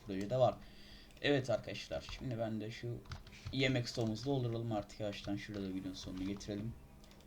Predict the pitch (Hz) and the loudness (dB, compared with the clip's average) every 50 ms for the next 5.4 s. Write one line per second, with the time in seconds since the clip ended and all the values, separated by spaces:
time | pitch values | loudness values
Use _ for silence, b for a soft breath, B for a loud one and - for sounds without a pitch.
0 | - - - - - - - - - - - - - - - - - - - 135 | -20 -20 -20 -20 -20 -20 -20 -20 -18 -16 -16 -16 -14 -16 -16 -16 -16 -12 -10 -10
1 | - - - 101 104 101 95 92 - - - - - 95 95 92 92 - 113 117 | -8 -8 -6 -2 0 0 0 -2 -4 -8 -10 -8 -8 -6 -6 -6 -6 -4 -2 -2
2 | 117 117 - 104 104 101 101 101 98 95 95 92 92 95 - - - - - - | -2 -2 0 2 2 4 4 4 4 4 2 0 -2 -4 -8 -12 -16 -18 -18 -18
3 | - - - - - - - - - 135 139 139 151 147 - 113 107 117 - 127 | -18 -18 -18 -18 -20 -20 -10 -4 0 0 2 2 2 0 0 -2 -4 -2 0 -2
4 | 131 143 139 117 113 101 104 98 98 110 113 113 - 98 95 92 92 - 107 95 | -2 0 0 -2 0 0 0 0 0 0 0 0 -2 -2 -2 -2 -4 -4 -6 -6
5 | - - 107 110 110 104 101 101 | -6 -4 -4 -2 -2 -2 -2 -2